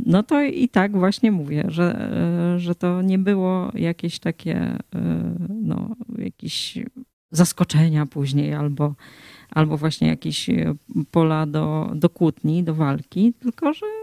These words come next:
no, jak, e, Bóg pozwoli, to, to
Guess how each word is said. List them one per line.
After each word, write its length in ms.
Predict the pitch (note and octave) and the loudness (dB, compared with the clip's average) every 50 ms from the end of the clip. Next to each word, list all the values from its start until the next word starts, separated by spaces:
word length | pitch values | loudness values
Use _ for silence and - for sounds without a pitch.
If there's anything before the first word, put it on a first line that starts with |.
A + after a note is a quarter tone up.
| A4 - _ _ _ _ A#4 | -12 -14 _ _ _ _ -14
no, 400 | A#4+ B4 C5+ C5+ B4 A#4 A4+ A#4 _ _ _ _ _ _ _ _ _ _ _ _ - - - A3+ | -8 -6 -4 -2 -4 -4 -6 -10 _ _ _ _ _ _ _ _ _ _ _ _ -6 0 2 2
jak, 400 | A#3+ B3 - - - - - - - - - _ B3 | 2 2 -2 -8 -20 -20 -20 -20 -20 -20 -12 _ -4
e, 300 | G3+ F#3+ F#3+ F#3+ F#3+ - G3+ G#3+ A#3+ B3+ | -2 0 0 0 0 -2 -2 -4 -4 -4
Bóg 340 | B3 G3 F#3+ A3 A3 - - | 0 4 6 6 4 4 4
pozwoli, 500 | - F#3 F3+ F3 F#3 F#3+ F3+ E3 D#3+ D3 | 2 4 4 4 2 2 2 0 -2 -4
to, 320 | - E3 D#3 D3+ D3+ D#3 F3 F#3 E3+ _ | -4 -2 -2 -2 -2 -4 -8 -10 -14 _
to 300 | - E3+ E3 E3 E3 | -8 -8 -6 -6 -8